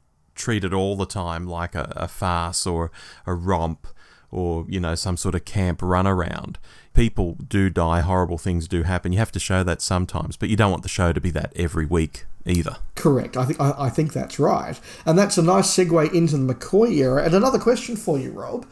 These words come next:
Speaker 1: Mm-hmm.
Speaker 2: Is the McCoy era the one that gets the balance most right?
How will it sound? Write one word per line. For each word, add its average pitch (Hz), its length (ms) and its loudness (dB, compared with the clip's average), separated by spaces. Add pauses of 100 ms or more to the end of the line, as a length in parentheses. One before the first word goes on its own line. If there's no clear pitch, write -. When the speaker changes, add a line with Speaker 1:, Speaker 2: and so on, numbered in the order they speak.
(120)
Speaker 1:
Mm-hmm. 127 440 4
Speaker 2:
Is 269 220 6
the 320 60 -2
McCoy 202 460 2
era 160 420 6
the 139 280 -2
one 143 500 0
that 135 220 -4
gets 143 260 -2
the - 160 -4
balance 127 640 -4
most 123 500 -6
right? 123 500 -12